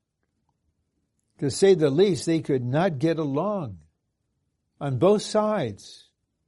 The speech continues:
But God's goal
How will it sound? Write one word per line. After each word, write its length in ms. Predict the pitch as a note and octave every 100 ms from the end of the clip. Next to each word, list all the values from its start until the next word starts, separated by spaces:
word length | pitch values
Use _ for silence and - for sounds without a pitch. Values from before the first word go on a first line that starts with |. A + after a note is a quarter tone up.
| _ _ _ _ _ _ _ _ _ _ _ _ _ _ _ _ _ _ _ _ _ _ _ _ _
But 200 | D#3+ C#3
God's 380 | D#3+ F#3 G3+ A#2
goal 760 | A2+ E3+ A3+ G3+ A#2+ B2+ D#3+